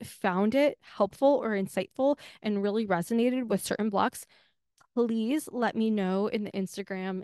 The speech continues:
D Ms which blocks or signs rather really resonated with you. I am debating building out something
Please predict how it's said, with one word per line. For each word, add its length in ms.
D 200
Ms 360
which 520
blocks 560
or 240
signs 560
rather 380
really 400
resonated 560
with 160
you. 400
I 140
am 320
debating 840
building 440
out 300
something 680